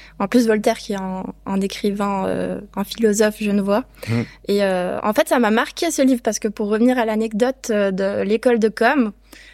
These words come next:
Speaker 1: je me rappelle qu'avant de commencer l'école de com, ma mère m'a dit : « Ah, mais essaye d'appeler un prof de l'école de com pour qu'il te donne déjà des pistes, des livres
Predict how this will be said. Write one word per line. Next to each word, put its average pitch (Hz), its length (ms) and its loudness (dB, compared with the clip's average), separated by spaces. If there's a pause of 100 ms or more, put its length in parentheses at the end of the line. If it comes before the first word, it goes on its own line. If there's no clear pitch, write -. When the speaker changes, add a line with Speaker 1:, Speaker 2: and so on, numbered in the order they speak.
(120)
Speaker 1:
je - 100 -2
me 220 80 6
rappelle 240 380 2
qu'avant 226 360 2
de 254 60 2
commencer 254 400 2
l'école 226 320 2
de 208 120 -2
com, 226 400 2 (100)
ma 202 100 0
mère 240 180 2
m'a 220 140 -2
dit : « 220 240 -2
Ah, 277 100 2
mais 247 160 0
essaye 254 300 0
d'appeler 226 380 0
un 220 140 -2
prof 233 560 -2
de 196 100 2
l'école 202 320 -2
de 202 100 -2
com 233 300 2
pour - 160 -6
qu'il 208 160 -8
te 214 100 -2
donne 240 360 2
déjà 226 340 4
des 208 120 0
pistes, 247 520 0
des 214 160 2
livres 233 580 0